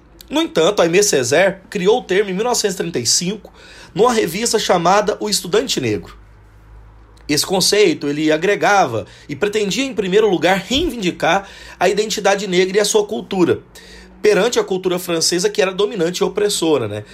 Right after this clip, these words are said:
E que, evidentemente, era um instrumento de administração colonial francesa. Justamente num texto chamado Discurso sobre o Colonialismo, né, que o conceito foi utilizado pelo Aimé Césaire e, posteriormente,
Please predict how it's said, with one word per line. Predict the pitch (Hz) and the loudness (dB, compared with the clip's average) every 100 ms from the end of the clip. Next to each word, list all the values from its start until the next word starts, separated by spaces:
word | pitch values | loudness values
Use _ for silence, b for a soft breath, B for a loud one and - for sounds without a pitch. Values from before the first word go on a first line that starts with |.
| B B 127 | B B -10
E | |
que, | 120 165 165 | -2 2 4
evidentemente, | 160 165 170 247 208 160 180 208 | 2 0 -2 -4 -2 -2 0 0
era | 185 | 0
um | |
instrumento | 185 - - 151 175 | 0 -2 -2 -2 -2
de | 180 | -2
administração | 165 180 180 185 185 175 - 190 220 | -2 -2 -2 -2 0 0 0 0 2
colonial | 175 160 143 131 | 2 2 2 2
francesa. | 123 113 - 95 87 - - _ - B B B | 0 -2 -2 -4 -8 -12 -20 _ -20 B B B
Justamente | 175 180 208 226 247 214 185 131 - B B | -2 2 2 0 -2 0 2 0 -4 B B
num | 151 180 | -2 -2
texto | - 180 202 175 | 2 2 2 0
chamado | 170 160 160 | 0 0 0
Discurso | 139 147 - 214 196 170 | -2 -4 -4 -4 -4 -2
sobre | 175 156 147 | -2 -2 -2
o | |
Colonialismo, | 151 143 127 110 117 196 190 110 104 | 0 2 0 -2 -4 -4 -4 -6 -2
né, | 156 202 B B B B | -2 -2 B B B B
que | 277 | -2
o | |
conceito | 277 226 202 208 208 - - B B | 2 2 4 2 2 -2 -14 B B
foi | - 208 | 2 2
utilizado | 220 233 226 170 165 180 185 - _ _ _ _ - | 2 -4 -6 0 2 2 0 -8 _ _ _ _ 2
pelo | 208 226 190 - | 4 4 0 0
Aimé | 180 165 165 | 0 0 -2
Césaire | 233 208 180 208 - B B | -2 2 2 2 -2 B B
e, | 240 | -4
posteriormente, | 233 233 233 240 240 175 196 - 185 | 0 2 2 0 0 -2 -4 -6 -12